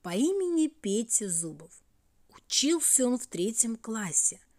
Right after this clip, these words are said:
четырнадцатой школы. И все время отставал и по русскому письменному,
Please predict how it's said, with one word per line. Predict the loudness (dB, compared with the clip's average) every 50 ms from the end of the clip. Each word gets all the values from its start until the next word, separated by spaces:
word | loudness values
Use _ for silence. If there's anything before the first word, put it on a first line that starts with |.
| _ _ _ _ -20 -20 _ _ _ _
четырнадцатой | -2 0 0 2 4 4 6 6 4 4 2 0 -2 -2 -4
школы. | -4 -4 -6 -10 -14 -14 -14 -16 -18 -20 _ _ _ _ _ -12 -8
И | -4 0 4
все | 6 8 8 8 8 6 6 4
время | 4 0 -2 0 0 2 2 2 2 2 0 -2 -8 _ _
отставал | -4 0 4 4 4 4 4 2 0 2 2 2 0 0 -2 -6 -10 _ _ -2
и | 2 4 8 8 8 8 6 4
по | 2 2 4
русскому | 4 4 4 2 2 0 2 2 2 2 2
письменному, | 2 2 2 2 2 2 2 2 4 4 4 2 2 0 -2 -4